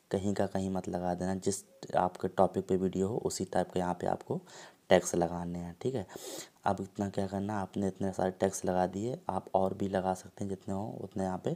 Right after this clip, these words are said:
लगा दीजिए। इसके बाद क्या करेंगे, आपका टेक्नोलॉजी पे, टेक पे वीडियो है तो आपको यहाँ पे science and technology करना है, ठीक है। आपका अगर टेक चैनल है तो science and technology यहाँ पे ओके कर दीजिए। इतना काम हमारा हो गया,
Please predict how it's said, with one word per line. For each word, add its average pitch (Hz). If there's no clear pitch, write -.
लगा 87
दीजिए। 87
इसके -
बाद 107
क्या 104
करेंगे, 107
आपका 98
टेक्नोलॉजी 101
पे, 104
टेक 98
पे 104
वीडियो 101
है 104
तो 101
आपको 95
यहाँ 95
पे 117
science 98
and 101
technology 92
करना 87
है, 90
ठीक 117
है। 113
आपका -
अगर 92
टेक 90
चैनल 92
है 104
तो -
science 98
and 98
technology 92
यहाँ 92
पे 120
ओके 92
कर 87
दीजिए। 90
इतना 107
काम 107
हमारा 104
हो 104
गया, 117